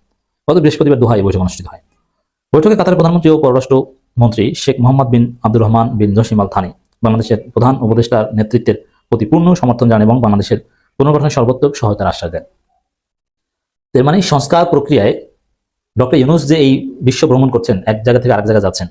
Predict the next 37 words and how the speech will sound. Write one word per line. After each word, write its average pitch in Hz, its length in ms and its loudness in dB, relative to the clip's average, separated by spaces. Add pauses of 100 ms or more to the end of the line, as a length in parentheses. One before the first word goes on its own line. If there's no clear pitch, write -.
(140)
চীনে 156 220 0
গিয়েছেন, 156 240 2
সেখানে 160 260 -2
সংস্কার 127 300 -4
প্রক্রিয়ায় 120 300 -2
তারা 110 240 -4 (160)
সমর্থন 110 280 -4
দিয়েছেন, 80 280 -14 (720)
দেশ 127 160 0
পুনর্গঠনে 147 400 -2
সহায়তা - 220 -8
করছে। - 200 -14 (680)
এর 143 80 0
মানে 190 140 2
বাংলাদেশের 160 360 2
সাথে 185 120 0
স্বাভাবিক 151 280 2
সম্পর্ক 175 300 0
কন্টিনিউ 156 340 0
করছেন, 156 260 -2
আমি 143 160 0
এভাবে 135 200 2
দেখছি - 220 -8
না। - 60 -20 (800)
নতুন 131 280 2
বাংলাদেশ, 147 280 2
বাংলাদেশ 120 300 0
টু 127 80 -4
পয়েন্ট 98 180 -4
জিরো, 82 140 -8
রিসেট - 440 -6
বাটন, 90 180 -8 (600)
এই 170 180 2
জায়গায় 143 340 0 (340)
<clears throat> - 340 -12
বিশ্ব 156 340 0
সম্প্রদায়ের 131 600 -2